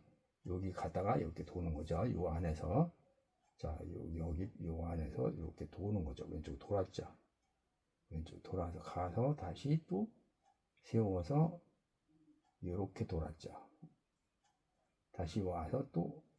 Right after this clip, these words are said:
요렇게 갔다가 또 이렇게 돌았어요. 내렸다가 다시 세워서 요렇게 돌죠. 밀어 세워야 되니까, 밀어 세워야 되니까 쓰러져서 다시 점점 힘 빼면서 오, 사, 삼, 일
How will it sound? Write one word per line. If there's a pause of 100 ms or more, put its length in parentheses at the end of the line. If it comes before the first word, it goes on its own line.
(460)
요렇게
갔다가
또
이렇게
돌았어요. (840)
내렸다가
다시 (600)
세워서
요렇게
돌죠. (420)
밀어
세워야
되니까,
밀어
세워야
되니까 (160)
쓰러져서 (480)
다시
점점
힘
빼면서
오,
사,
삼,
일